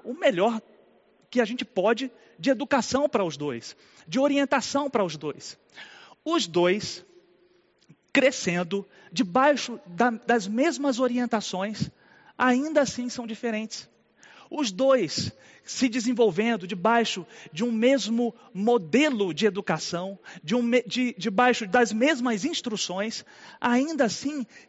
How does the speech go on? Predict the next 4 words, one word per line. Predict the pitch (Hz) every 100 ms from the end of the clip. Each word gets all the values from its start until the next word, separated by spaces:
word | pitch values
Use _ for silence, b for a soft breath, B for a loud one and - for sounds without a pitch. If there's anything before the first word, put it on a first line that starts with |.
| _
têm | 262 285 294 294 262
comportamentos | 254 233 247 220 - 185 226 262 - 151 -
muito | - 294 302 330 339 240
diferentes. | 208 - 175 160 143 -